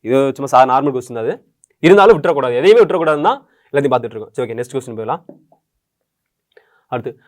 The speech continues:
தர்பூசணியின் பழத்தில் உள்ள விதைகளை டேஷ் முறையில் நீக்கலாம் அப்படின்னு கேட்டிருக்காங்க. எப்படி போயிருக்கலாம்? வடிகட்டிடுவோமா? பூராத்தையும் அரசு போட்டு வடிகட்டிடுவோமா? வடிகட்ட முடியாது. அது என்ன ஆகும்? காந்த பிரிப்பு முறை கிடையாது. தெளி வைத்திருத்தல்,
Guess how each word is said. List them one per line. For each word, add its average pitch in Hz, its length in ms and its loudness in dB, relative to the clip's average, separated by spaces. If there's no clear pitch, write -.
தர்பூசணியின் 220 520 -6
பழத்தில் 190 360 0
உள்ள 147 120 0
விதைகளை 180 320 0
டேஷ் 254 300 6
முறையில் 214 340 6
நீக்கலாம் 214 420 4
அப்படின்னு 156 240 0
கேட்டிருக்காங்க. 131 460 -4
எப்படி 185 180 2
போயிருக்கலாம்? 170 380 2
வடிகட்டிடுவோமா? 190 580 4
பூராத்தையும் 165 460 0
அரசு 165 280 -4
போட்டு 170 220 -2
வடிகட்டிடுவோமா? 170 520 4
வடிகட்ட 147 300 2
முடியாது. 120 280 -8
அது 160 80 6
என்ன 202 140 6
ஆகும்? 139 220 2
காந்த 208 220 6
பிரிப்பு 170 200 4
முறை 170 120 0
கிடையாது. 127 300 -6
தெளி 208 180 4
வைத்திருத்தல், 185 420 2